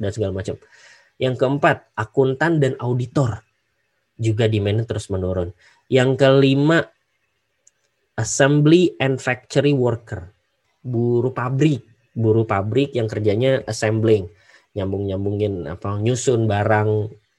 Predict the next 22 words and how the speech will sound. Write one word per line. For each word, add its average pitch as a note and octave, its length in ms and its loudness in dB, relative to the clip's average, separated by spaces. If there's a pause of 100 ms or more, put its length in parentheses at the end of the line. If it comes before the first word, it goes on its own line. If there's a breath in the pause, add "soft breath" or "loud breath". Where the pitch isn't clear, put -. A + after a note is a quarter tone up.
(360)
packing A2 400 -2
dan G2 240 -4
lain-lain, G#2+ 400 -4
itu B2 400 -6
terus G2 240 -6
menurun F#2+ 320 -4
juga. F#2 320 -6 (560 soft breath)
Terus A#2 360 0
nomor G#2+ 240 0
enam, A2+ 320 0
business A2+ 360 -2
service A2+ 360 -2
and A#2 120 -2
administration A#2 760 -4
manager, G#2+ 640 0 (840)
orang A#2 280 0
yang A2+ 160 2
ngurusin, A#2 640 -2
eh, G2 520 -8 (200)
service A2+ 640 -4
dan G#2 280 0
administrasi, G#2+ 880 -4